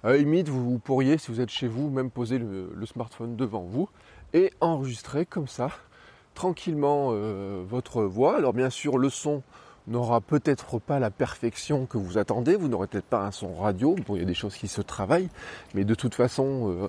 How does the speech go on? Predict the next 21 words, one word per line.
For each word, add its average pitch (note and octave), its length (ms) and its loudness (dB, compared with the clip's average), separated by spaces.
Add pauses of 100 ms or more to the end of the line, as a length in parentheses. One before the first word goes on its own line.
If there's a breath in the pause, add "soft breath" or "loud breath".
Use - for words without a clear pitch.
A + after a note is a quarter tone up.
(100)
un G2+ 140 -4
très B2 240 0
bon A2+ 160 2
son C3+ 260 -2
ne G#2 100 -2
peut G2+ 140 -2
obtenu-, A2 440 0
être G#2+ 200 0
obtenu B2 380 2 (720 loud breath)
qu'avec D#3 400 6
un A2+ 100 6
très - 220 -2
bon B2 180 -2
micro, B2 420 0
mais D3 320 4
aussi C#3 440 0
avec, A2+ 400 0
bah, G2+ 260 0
certaines A2+ 400 -2
conditions B2 720 -2
de, F2 380 -2